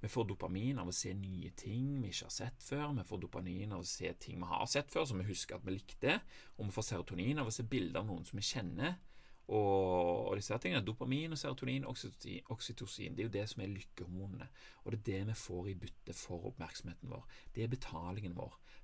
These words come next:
Pent innpakket som glede, men der er ikke noe inni pakken. Vi opplever at det ikke koster oss noen ting, eh, samtidig som vi opplever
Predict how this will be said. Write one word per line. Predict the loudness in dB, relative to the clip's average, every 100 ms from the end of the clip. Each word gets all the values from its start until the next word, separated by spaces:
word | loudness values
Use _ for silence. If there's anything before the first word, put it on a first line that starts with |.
| -4
Pent | 0 2 0 0
innpakket | 0 -2 -2 0 -2 -4 -14 -10
som | -6 -2
glede, | 0 2 2 0 -2 -4 -12 -20 -12
men | 0 2 2 -2 -8 -20 -20 -20 -10
der | -10 -8 -8
er | -8 -6
ikke | -6 -6
noe | -6 -6 -8
inni | -8 -6 -6 -6 -10 -20 -20 -16
pakken. | -16 -14 -14 -16 -20 -20 -20 _ -20 _ -20 -20 -20 -20 -20 -20 -20 -16 -4
Vi | -2
opplever | -2 -2 0 2 2
at | -2
det | -4
ikke | -4 -4 -8
koster | -6 -4 -4
oss | -4
noen | -2 -2 0
ting, | 0 0 -6 -14 -20 -20 -20 _ -20 -10
eh, | -2 0 2 2 2 2 0 0 -2 0
samtidig | 0 2 0 -2 -2 0 0 -2 -4
som | -4 -4
vi | -6
opplever | -8 -4 -4